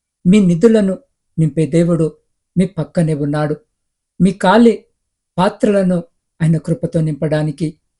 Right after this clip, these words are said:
ఆయన సిద్ధముగా ఉన్నాడు. ఆయనను ప్రేమించే ప్రతి బిడ్డను ఆయన ఐశ్వర్యవంతులుగా మార్చబోతున్నాడు. దయచేసి ఇప్పుడు జీవాక్యము వింటున్న మీరందరూ నాతో కలిసి ప్రార్థనలో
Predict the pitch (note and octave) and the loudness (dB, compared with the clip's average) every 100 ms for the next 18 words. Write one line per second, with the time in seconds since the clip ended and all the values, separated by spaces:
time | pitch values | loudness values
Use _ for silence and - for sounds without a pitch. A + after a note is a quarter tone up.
0 | _ E3+ F#3 - D3+ D#3 D3 D3+ D3 D3 | _ -4 -2 -4 -2 -2 0 -2 -2 -2
1 | D3+ D3+ D3+ _ _ _ _ F3 F3+ E3 | -4 -6 -10 _ _ _ _ 0 2 2
2 | D#3+ - G#3 A3+ A3 - F#3+ - _ _ | -2 0 4 4 4 0 -2 -6 _ _
3 | _ _ - G3 - A#3+ E3 E3 F3 E3 | _ _ -6 -4 0 0 2 2 2 0
4 | D3 _ _ _ _ - E3+ D3+ D#3 F#3 | -4 _ _ _ _ -2 0 0 -2 -2
5 | E3+ D3+ C#3+ E3 D#3 D#3+ C#3+ - _ _ | -2 -2 -4 -4 -2 -2 -4 -10 _ _
6 | _ - C#3+ C#3+ - D#3 D3+ D3 D#3 D#3 | _ -8 -8 -6 -6 -4 -4 -4 -4 -4
7 | D3 - _ _ _ D3+ C#3+ E3 D3+ B3 | -6 -14 _ _ _ -4 -2 -2 0 0
8 | - _ _ _ _ _ F3+ - E3+ E3+ | -2 _ _ _ _ _ -6 -2 0 0
9 | - _ _ - F3 G#3 A3+ - G3+ E3 | -4 _ _ -4 -2 0 0 0 -2 -2
10 | D#3 E3 D#3 D3+ _ _ _ - E3+ F3 | -4 -2 -2 -4 _ _ _ -2 0 2
11 | E3 A3 A3+ F#3+ - _ _ D3 D3 E3 | 0 0 0 0 -8 _ _ -6 -4 -6
12 | - E3+ G3+ - B3 - _ _ _ _ | -2 -2 0 0 -2 -4 _ _ _ _
13 | D#3 D3 C3 D3+ D3+ D3+ | -6 -6 -6 -4 -2 0